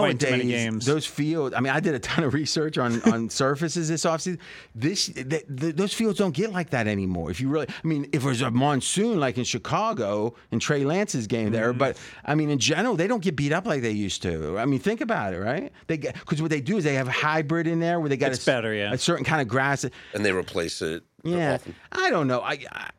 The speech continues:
Speaker 2: I think that, that leveraging the brand is the key. And I just see the,
Speaker 1: Hmm.
Speaker 2: the young, the, the kids, I, I think they'd love that. 'Cause you can't, you never, and imagine that those teams would have meet and greets all the time where you could come watch practice.
Speaker 3: N F L next.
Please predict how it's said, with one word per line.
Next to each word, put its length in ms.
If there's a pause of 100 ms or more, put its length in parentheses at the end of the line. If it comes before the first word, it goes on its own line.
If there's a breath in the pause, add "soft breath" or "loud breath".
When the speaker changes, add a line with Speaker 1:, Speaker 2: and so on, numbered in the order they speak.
(120)
Speaker 2:
I 160
think 300
that, 300
that 160
leveraging 580
the 80
brand 480
is 140
the 100
key. 520
And 140
I 120
just 180
see 300 (200)
the, 180
Speaker 1:
Hmm. 260
Speaker 2:
the 100
young, 380 (600 loud breath)
the, 200 (160)
the 100
kids, 500
I, 220
I 140
think 180
they'd 160
love 380
that. 440 (360 soft breath)
'Cause 160
you 80
can't, 320
you 100
never, 240 (240 loud breath)
and 260
imagine 440
that 120
those 220
teams 320
would 80
have 140
meet 260
and 80
greets 340
all 140
the 100
time 400
where 100
you 120
could 140
come 240
watch 240
practice. 640
Speaker 3:
N 140
F 160
L 120
next. 460